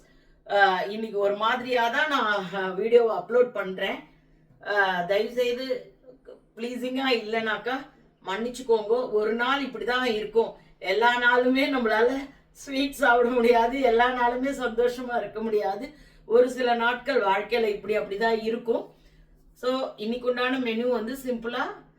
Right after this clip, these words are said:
ஒரு அரைச்சு விட்ட, அஹ், குழம்பு ஒண்ணு, நாட் சாம்பார் குழம்பு ஒண்ணு பண்ணியிருக்கேன். அதோட காம்பினேஷனா அவரைக்காய் போட்டு,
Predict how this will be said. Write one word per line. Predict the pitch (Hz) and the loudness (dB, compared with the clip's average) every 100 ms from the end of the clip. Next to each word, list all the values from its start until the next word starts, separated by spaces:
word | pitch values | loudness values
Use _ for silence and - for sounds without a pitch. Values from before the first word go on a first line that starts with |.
| _ - | _ -8
ஒரு | 214 269 254 | -2 0 2
அரைச்சு | 190 233 - 277 | 0 -2 -6 -6
விட்ட, | 233 - 262 381 370 - _ _ | -6 -4 -6 -6 -10 -20 _ _
அஹ், | 214 202 180 170 170 165 156 151 - | -4 0 0 -2 -4 -8 -8 -10 -4
குழம்பு | 208 240 269 247 | 0 0 2 0
ஒண்ணு, | 202 240 381 - - _ _ | -2 -6 -8 -12 -20 _ _
நாட் | 190 226 262 | -4 -2 -4
சாம்பார் | - - 185 202 285 381 - | -6 -6 -4 -2 -4 -6 -16
குழம்பு | - 202 214 233 | -4 0 2 2
ஒண்ணு | 202 190 | -2 -6
பண்ணியிருக்கேன். | 180 185 185 202 247 349 - - _ - | -8 -8 -8 -6 -6 -8 -18 -20 _ -8
அதோட | 180 208 233 | -4 0 -2
காம்பினேஷனா | 202 196 220 240 226 202 - 226 233 | -2 -2 -2 -2 -4 -6 -6 -4 -2
அவரைக்காய் | 180 196 214 220 - | 0 -2 -4 -6 -4
போட்டு, | 190 185 | -8 -8